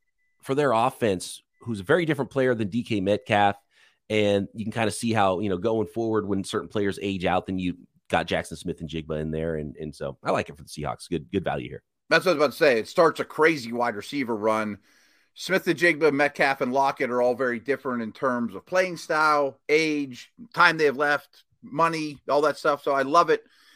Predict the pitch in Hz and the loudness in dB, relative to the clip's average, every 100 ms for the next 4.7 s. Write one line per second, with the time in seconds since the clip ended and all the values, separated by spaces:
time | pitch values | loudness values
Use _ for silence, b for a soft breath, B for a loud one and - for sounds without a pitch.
0 | b 214 220 175 156 175 175 156 - 156 | b 2 4 4 4 2 2 -2 -4 -6
1 | 147 170 156 151 143 156 147 123 131 120 | -4 -6 -6 -8 -2 0 0 0 2 2
2 | 113 120 120 113 107 - 110 107 101 _ | 0 -4 -4 -4 -6 -4 -4 -4 -8 _
3 | 120 110 - 156 156 143 160 190 165 - | -4 -4 2 4 4 4 4 2 0 -8
4 | 123 135 131 127 123 107 | -2 4 6 4 2 -4